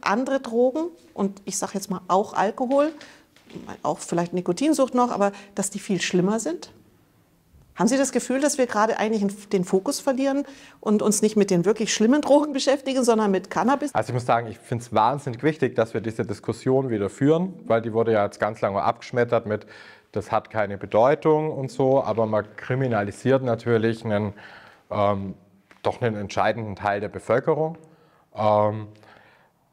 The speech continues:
Speaker 2: aber ja, ich sehe es schon so, dass es gleichzeitig mit einer wahnsinnigen Verharmlosung von Alkohol oder allgemein unserer legalen Drogen einhergeht. Ähm, wenn man die Gefährlichkeit zum Beispiel f-,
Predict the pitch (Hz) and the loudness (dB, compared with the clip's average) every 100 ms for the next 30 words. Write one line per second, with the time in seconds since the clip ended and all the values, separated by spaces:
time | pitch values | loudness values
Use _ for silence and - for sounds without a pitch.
0 | _ _ _ _ _ _ - 110 120 113 | _ _ _ _ _ _ -4 0 2 4
1 | 107 127 156 - 139 - 127 127 - - | 6 6 4 -2 -8 0 0 -2 -10 -10
2 | - 117 139 143 147 135 120 113 120 - | 0 2 2 0 2 4 4 0 -8 -12
3 | - - 107 120 - 117 110 107 107 98 | -10 0 0 0 0 0 0 -4 0 2
4 | 107 120 120 110 107 - 98 107 127 123 | 2 -2 -4 -4 -6 -6 -2 0 0 0
5 | 104 101 101 98 98 - 101 101 101 107 | -2 -2 -2 -4 -4 -6 -2 -2 -2 -2
6 | 95 95 90 - 98 95 - 87 - 95 | 0 0 -2 -8 -4 -4 -4 -8 -4 -2
7 | 117 123 104 104 98 104 104 95 90 98 | 0 2 2 2 -4 -4 -2 0 0 2
8 | 101 98 110 113 90 95 113 131 131 127 | 0 0 0 0 -2 2 2 2 -2 -4
9 | - - - - - - 101 101 107 104 | -14 -20 -20 -20 -12 0 2 2 0 -10
10 | - - _ _ - 104 110 101 104 - | -14 -20 _ _ -4 0 0 -2 -8 -12
11 | - 107 123 131 - 117 113 113 117 104 | -2 0 0 -2 -2 0 0 -4 -4 -2
12 | 104 120 101 | -2 -4 -8